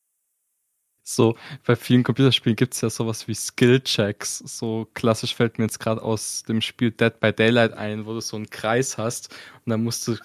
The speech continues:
le-, rechtzeitig Leertaste drücken in dem kleinen Bereich von diesem Kreis, um da <laughs> durchzukommen.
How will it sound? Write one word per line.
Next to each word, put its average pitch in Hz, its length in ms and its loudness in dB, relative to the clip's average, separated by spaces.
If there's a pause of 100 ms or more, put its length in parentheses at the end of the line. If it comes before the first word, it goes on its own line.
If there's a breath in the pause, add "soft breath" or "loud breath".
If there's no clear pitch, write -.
le-, 123 280 0
rechtzeitig 127 440 0
Leertaste 123 560 2
drücken - 380 -4
in 113 120 -2
dem 117 160 -2
kleinen 123 480 0
Bereich 123 400 2
von - 120 -14
diesem 117 260 -8
Kreis, 104 480 -2 (300 loud breath)
um 120 120 -4
da 117 140 4
<laughs> - 0 -
durchzukommen. 131 1000 0